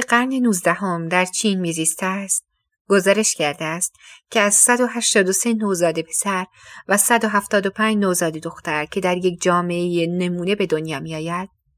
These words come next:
صد و بیست و شش پسر تا سن ده سالگی زنده می‌مانند، شصت و نه درصد،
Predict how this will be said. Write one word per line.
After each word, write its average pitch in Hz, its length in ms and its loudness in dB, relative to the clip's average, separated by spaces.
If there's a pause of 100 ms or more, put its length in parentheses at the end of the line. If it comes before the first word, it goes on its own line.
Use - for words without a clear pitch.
(240)
صد 190 320 0
و 170 60 0
بیست 185 260 -6
و 196 60 4
شش 220 280 -2
پسر 170 380 -4 (600)
تا 208 160 4
سن 233 240 2
ده 185 340 0
سالگی 170 420 -2
زنده 160 320 -6
می‌مانند، 165 480 -12 (380)
شصت - 360 -4
و 170 40 -4
نه 170 220 -4
درصد، 165 420 -8